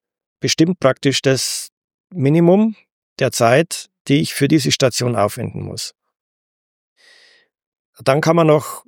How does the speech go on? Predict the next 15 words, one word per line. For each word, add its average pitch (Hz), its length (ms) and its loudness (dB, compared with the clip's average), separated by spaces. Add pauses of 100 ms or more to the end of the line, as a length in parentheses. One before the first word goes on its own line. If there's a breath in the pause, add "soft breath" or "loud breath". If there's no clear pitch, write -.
kann 139 140 0
man 143 80 2
praktisch 139 340 0
die, 147 260 0
die 139 120 -6
Missionen 147 480 2
vielleicht 135 340 2
zwischen 151 280 -2
den 151 100 -4
verschiedenen 147 420 0
Stationen 139 540 0
hin 131 140 0
und 123 120 -2
her 131 160 2
schieben, 104 460 -2